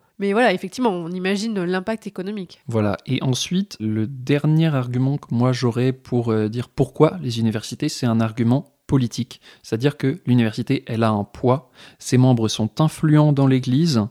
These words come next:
Speaker 2: par exemple, ils sont toujours là lors des conciles, les fameux conciles.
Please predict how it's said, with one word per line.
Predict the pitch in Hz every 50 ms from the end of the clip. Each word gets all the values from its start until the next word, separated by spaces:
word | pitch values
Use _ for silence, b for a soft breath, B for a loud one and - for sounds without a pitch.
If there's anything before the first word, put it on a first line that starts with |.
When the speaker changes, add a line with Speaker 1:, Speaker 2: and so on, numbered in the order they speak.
| _ b b b b
Speaker 2:
par | - 104
exemple, | 110 113 127 123 - 117
ils | 107
sont | - - 104 101
toujours | _ - - 156 131 143 151 143 143
là | 143 143 143
lors | 139 135 139
des | 135 135 127
conciles, | - 139 131 - - - 139 175 208 - -
les | 147 120 117 117
fameux | - - 127 113 113 117
conciles. | 113 - 120 117 - - 160 165 202